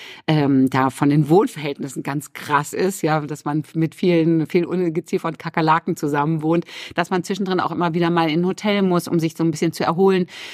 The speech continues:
Und, ähm, und nach f-, vielen, also vielen Monaten Reisen haben wir einfach auch festgestellt, dass, äh, es eigentlich immer am lustigsten ist, wenn man in irgendwelchen Hostels wohnt mit irgendwelchen Backpackern und, äh, wir waren da immer die Ältesten, unsere Kinder die Jüngsten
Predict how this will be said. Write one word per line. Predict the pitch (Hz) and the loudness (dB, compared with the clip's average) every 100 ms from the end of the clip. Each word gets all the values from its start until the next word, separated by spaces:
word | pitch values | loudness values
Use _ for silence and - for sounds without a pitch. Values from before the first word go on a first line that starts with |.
| - - | -18 -2
Und, | 208 208 - | 2 2 2
ähm, | - 190 190 185 185 - | 0 0 -2 -2 -2 -2
und | 175 | 0
nach | 180 175 | 2 0
f-, | - - - - 151 | -2 -20 -12 -6 -6
vielen, | - - 196 185 175 175 170 165 165 - | -4 0 2 4 2 2 2 4 2 0
also | 160 | -4
vielen | 160 214 208 180 | -4 -2 0 2
Monaten | 180 214 196 - | 2 2 0 -2
Reisen | 160 147 165 175 165 | -4 -2 -2 -2 -2
haben | 156 | -2
wir | - | -4
einfach | 147 | -6
auch | - | -6
festgestellt, | - 160 - 151 - 151 151 - - - - | -4 -6 -6 -6 -2 0 -2 -6 -20 -20 -8
dass, | - 156 - | 0 0 0
äh, | - 156 156 | -2 0 0
es | 151 - | 0 0
eigentlich | 160 160 | 2 2
immer | 131 165 | 4 4
am | 156 160 | 6 6
lustigsten | 170 190 170 - 160 | 4 0 -4 -2 -2
ist, | 135 | 0
wenn | 170 | 2
man | 160 151 | 4 4
in | 143 | 2
irgendwelchen | 143 151 - 139 | 2 0 0 0
Hostels | 175 185 - 175 - | 0 -2 -6 -8 -4
wohnt | 156 160 165 | 0 0 2
mit | 160 - | -2 -2
irgendwelchen | 147 147 160 - | -6 -2 -4 0
Backpackern | 156 - - 170 170 165 160 | -2 -2 -4 0 0 2 0
und, | 156 156 - | 0 -4 -4
äh, | 156 | -2
wir | 156 | 0
waren | 151 160 | 2 2
da | 156 | 2
immer | 160 | 0
die | 160 - | 0 0
Ältesten, | 165 175 175 170 | -2 -2 -4 -2
unsere | 147 160 165 | -2 -2 -4
Kinder | 151 - 165 160 | -4 0 2 2
die | 156 | 2
Jüngsten | 156 180 196 - 170 | 2 2 0 2 0